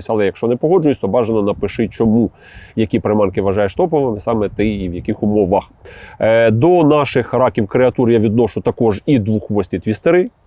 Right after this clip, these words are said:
Тобто все, що має якісь отакі от симетричні елементи по бокам, об'ємні, е, має дещо сплющене тіло, це все от,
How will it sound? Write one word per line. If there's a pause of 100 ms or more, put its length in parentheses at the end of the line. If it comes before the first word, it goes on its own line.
(160)
Тобто
все,
що
має
якісь
отакі
от
симетричні
елементи
по
бокам,
об'ємні, (380)
е,
має
дещо
сплющене
тіло,
це
все
от,